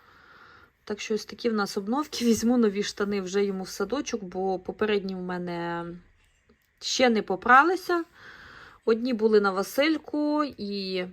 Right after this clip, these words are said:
це треті штани, які можна носити. Я багато не накуповую теплого. Знаєте, стільки, скільки вони в мене ходять у садочок, і десь ми ходимо, то їм вистачає.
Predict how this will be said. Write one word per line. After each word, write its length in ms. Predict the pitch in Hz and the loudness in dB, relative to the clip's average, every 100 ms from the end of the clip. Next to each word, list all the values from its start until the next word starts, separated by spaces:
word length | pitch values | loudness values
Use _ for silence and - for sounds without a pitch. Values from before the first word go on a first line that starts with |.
| - _ | -14 _
це 200 | - 240 | 0 2
треті 380 | 214 214 208 202 | 2 0 0 -4
штани, 400 | - 196 226 262 | -4 -4 -4 -4
які 240 | 220 190 | -4 -6
можна 400 | 185 202 190 185 | -4 -4 -4 -8
носити. 600 | 170 170 208 - 170 175 | -8 -6 -6 -4 -6 -6
Я 160 | 185 208 | -6 -4
багато 420 | 208 202 - 180 | 0 0 -2 -4
не 120 | 180 | -6
накуповую 720 | 180 - 208 269 277 262 254 | -8 -10 -4 -2 0 -2 -4
теплого. 600 | 247 240 233 - 208 208 208 - - - - - - | -2 -2 -2 -2 -2 -2 -4 -14 -20 -20 -20 -20 -12
Знаєте, 480 | 202 214 202 190 185 _ | -4 -2 -2 -4 -6 _
стільки, 380 | - - 294 269 | -8 -4 -2 -2
скільки 340 | - 254 247 | -4 -6 -2
вони 180 | 233 240 | 0 2
в 40 | |
мене 200 | 233 220 | 2 0
ходять 320 | 202 220 202 202 | 0 -2 -2 -6
у 60 | |
садочок, 520 | 190 208 233 311 294 - - _ _ _ _ _ _ _ - - _ _ - - | -6 0 0 0 -6 -10 -18 _ _ _ _ _ _ _ -20 -20 _ _ -20 -10
і 100 | 202 | -2
десь 260 | 196 202 - | 2 2 2
ми 100 | 196 | -4
ходимо, 520 | - 262 254 240 226 | 0 2 4 2 2
то 320 | 220 196 202 - | -2 -4 -6 -8
їм 320 | - 190 208 | -10 -4 -4
вистачає. 760 | 196 180 - 170 - 156 160 | -4 -12 -14 -14 -10 -8 -8